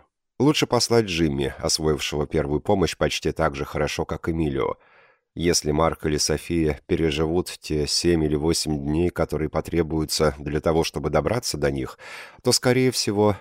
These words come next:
они переживут и ещё один день без квалифицированной медицинской помощи. Итак, пойдут Джимми,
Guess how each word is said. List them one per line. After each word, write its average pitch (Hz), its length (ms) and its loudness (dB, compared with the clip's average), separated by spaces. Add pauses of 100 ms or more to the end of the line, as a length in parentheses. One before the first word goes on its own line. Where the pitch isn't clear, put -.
они 98 220 2
переживут 87 600 2
и 90 40 -2
ещё 92 340 2
один 76 300 2
день 92 400 2
без 78 220 -4
квалифицированной 78 840 0
медицинской 76 640 -2
помощи. 62 600 -4 (1040)
Итак, 78 460 0
пойдут 78 360 2
Джимми, 101 540 2